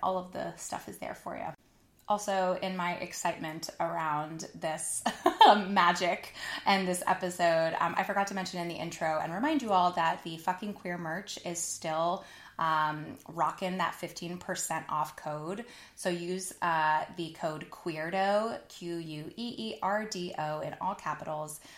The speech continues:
um, to get fifteen percent off, and all of the funds, um, from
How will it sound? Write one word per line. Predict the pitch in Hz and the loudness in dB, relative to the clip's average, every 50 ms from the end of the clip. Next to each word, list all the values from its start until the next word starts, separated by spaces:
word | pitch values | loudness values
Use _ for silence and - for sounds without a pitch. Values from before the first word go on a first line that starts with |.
| - - 156 | -12 -6 -6
um, | 170 160 | -4 -4
to | 160 - | -2 -2
get | 170 - - | -2 -2 0
fifteen | - 226 220 - 220 208 202 | -2 -6 -4 -4 -4 -4 -2
percent | 202 190 - - 170 170 | -4 -4 -2 -2 -2 0
off, | 165 165 160 160 160 - - | 0 0 0 0 -2 -4 -8
and | 170 - - | -6 -2 2
all | - 185 190 | 2 4 4
of | 202 196 | 2 0
the | 208 | -2
funds, | 208 - - 170 170 170 165 165 165 160 - - - | -6 -2 0 0 0 0 -2 -4 -6 -6 -8 -6 -6
um, | 165 160 151 151 151 147 151 156 151 156 - _ _ - - - - - | -4 -4 -4 -4 -4 -6 -6 -8 -10 -14 -18 _ _ -10 -10 -10 -10 -10
from | - - 185 165 160 160 156 | -6 0 0 2 2 0 -2